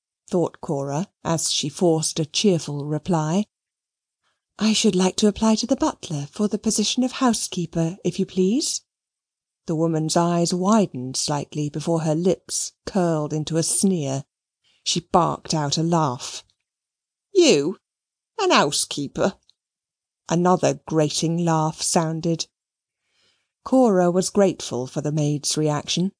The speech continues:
It annoyed her enough to reaffirm her resolve,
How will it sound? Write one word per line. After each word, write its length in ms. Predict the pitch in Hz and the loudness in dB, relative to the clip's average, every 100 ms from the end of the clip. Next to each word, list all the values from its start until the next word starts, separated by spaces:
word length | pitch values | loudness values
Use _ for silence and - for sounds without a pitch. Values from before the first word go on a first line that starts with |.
| _ _ _ _ _ - | _ _ _ _ _ 0
It 160 | 196 | 2
annoyed 480 | 180 185 214 240 208 | 2 4 4 4 2
her 200 | 147 131 | -2 -4
enough 380 | 131 135 156 - | -2 -2 -4 0
to 140 | 180 | 0
reaffirm 840 | 151 180 202 180 - 190 180 175 175 185 | 2 2 4 2 2 2 2 0 0 0
her 140 | 175 | 0
resolve, 720 | 165 156 214 156 139 135 | 0 2 2 2 -4 -12